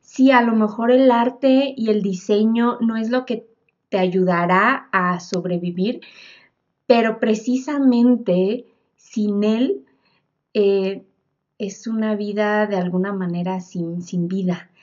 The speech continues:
Y, y creo que por eso como que yo, yo tengo esta idea de que no me gustaría vivir en un mundo así,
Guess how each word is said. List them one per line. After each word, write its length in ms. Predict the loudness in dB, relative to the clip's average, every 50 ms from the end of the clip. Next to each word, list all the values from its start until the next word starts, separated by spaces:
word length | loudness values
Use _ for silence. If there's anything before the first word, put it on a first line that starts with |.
| _ -20 -20 -20 _ _ _ _ -6
Y, 1120 | -4 -2 -2 -2 -2 0 0 2 2 2 2 2 2 2 2 2 2 0 0 -2 -6 -10 _ _ _ _ _ _ _ _ _ _ _ _ _ -4
y 200 | -4 -4 -4 -6 _ _ _ _
creo 200 | -2 -2 0 0
que 100 | 0 -4
por 280 | -6 -2 -2 0 2 2
eso 720 | 2 2 0 -2 -4 -4 -2 0 0 0 -2 -4 -10 -12 _ _ _ _ _ _ _ _ _ _ _ _ _ _ _ _ _ _ _ _ _ _ _ _ _ _ _ _ _ _ _ _ _ _ _ _ -12
como 220 | -8 -6 -6 -6 -2
que 160 | -2 0 2
yo, 280 | 2 2 2 0 -4 -10 -6
yo 240 | 0 0 0 0
tengo 400 | 2 0 2 2 2 4 4 4
esta 380 | 4 4 4 2 0 -2 -2 -2
idea 340 | -2 0 0 0 0 0 -2
de 220 | -2 -4 -4 -6
que 420 | -8 -10 -10 -8 -8 -10 -14 -14 -16
no 140 | -14 -10 -6
me 140 | -6 -6 -6
gustaría 600 | -6 -10 -12 -12 -14 -10 -6 -2 0 0 0 0
vivir 340 | -2 -2 -2 -2 -4 -4 -2
en 160 | -2 -2 -2
un 120 | -2 -2
mundo 360 | -2 -2 -2 -2 -2 -2 -4 -6
así, 420 | -8 -14 -12 -8 -4 -4 -4 -4